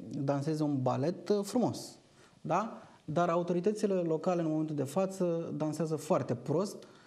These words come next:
pentru că suntem convinși că o să vină în fața opiniei publice, deja unele instituții au venit și au zis, "Dom'le, nu se întâmplă nimic acolo." Ce-i drept, între timp, repet, acest administrator pe care o să-l vedeți, ă, cu explicațiile, ă,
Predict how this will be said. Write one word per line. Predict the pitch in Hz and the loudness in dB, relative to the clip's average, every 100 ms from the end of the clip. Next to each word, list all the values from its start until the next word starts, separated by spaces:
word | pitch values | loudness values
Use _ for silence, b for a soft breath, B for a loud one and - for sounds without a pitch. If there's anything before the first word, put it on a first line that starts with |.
| B B B | B B B
pentru | 175 175 175 | 0 2 0
că | 175 175 | 0 0
suntem | 175 185 180 | 0 0 0
convinși | 170 175 196 190 | 0 0 0 0
că | |
o | 156 | -2
să | 156 | -2
vină | 139 160 151 | 0 0 0
în | 135 | -2
fața | 127 143 135 127 | 0 -2 0 -2
opiniei | 127 139 135 | -2 -2 -2
publice, | 139 143 131 | -2 -2 -2
deja | 131 127 139 143 | -2 -2 0 -2
unele | 139 135 | -2 -2
instituții | 127 120 - 139 131 | -2 -4 -4 -2 -2
au | |
venit | 127 156 | -2 -4
și | 165 | -2
au | |
zis, | 160 | -2
"Dom'le, | 160 165 | -2 -2
nu | 165 | -2
se | 160 | -2
întâmplă | 156 151 160 147 | -2 -2 -4 -2
nimic | 143 147 147 | -2 -2 -2
acolo." | 143 143 127 107 B B B B | -2 -2 -4 -6 B B B B
Ce-i | - 165 | -2 2
drept, | 190 208 208 | 2 2 2
între | 190 180 165 | 2 2 0
timp, | 170 196 190 | 2 2 2
repet, | 170 143 180 180 - | 2 2 0 -2 -6
acest | 147 139 170 | -4 -2 0
administrator | 175 156 151 175 165 | 0 0 0 0 0
pe | 156 | 0
care | 151 143 | 0 0
o | |
să-l | 143 139 | 0 -2
vedeți, | 143 165 160 - - B B - 143 | 0 0 -2 -6 -16 B B -8 -4
ă, | 135 | -2
cu | 139 | 0
explicațiile, | 139 139 139 131 156 147 139 131 127 127 127 127 B B B B | 0 0 -2 2 2 2 0 0 0 0 -2 -6 B B B B
ă, | - | -8